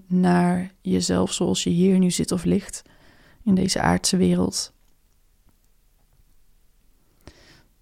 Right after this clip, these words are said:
je beweegt weer door die doorgang. En je voelt hoe je weer helemaal samenvalt met jezelf zoals je hier nu zit of ligt.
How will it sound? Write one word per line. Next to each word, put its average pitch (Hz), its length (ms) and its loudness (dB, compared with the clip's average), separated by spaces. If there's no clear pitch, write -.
je - 120 -6
beweegt 185 260 4
weer 196 120 4
door 190 120 2
die 180 120 4
doorgang. 196 600 2
En 202 160 0
je 196 80 4
voelt 214 380 2
hoe 190 140 4
je 185 100 6
weer 185 100 6
helemaal 180 300 4
samenvalt 175 720 2
met 185 180 -2
jezelf 185 360 0
zoals 180 260 -4
je 185 80 -2
hier 175 300 4
nu 170 140 -2
zit - 400 -10
of - 180 -4
ligt. - 420 -8